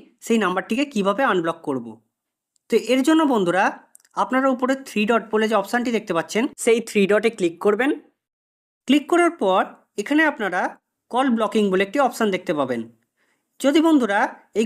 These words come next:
কল ব্লকিং অপশানটি এখানে না দেখায়, তাহলে বন্ধুরা আপনারা এই সেটিংসে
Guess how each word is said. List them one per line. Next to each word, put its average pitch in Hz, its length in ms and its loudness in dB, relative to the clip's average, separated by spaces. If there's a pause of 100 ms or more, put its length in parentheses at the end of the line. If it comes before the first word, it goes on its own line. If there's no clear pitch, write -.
(120)
কল 240 220 0
ব্লকিং 277 220 2 (100)
অপশানটি 294 320 0
এখানে 277 280 0
না 220 60 2 (100)
দেখায়, 220 280 -2 (440)
তাহলে 254 260 2
বন্ধুরা 208 320 2 (380)
আপনারা 226 240 0
এই 277 140 -4
সেটিংসে 220 400 0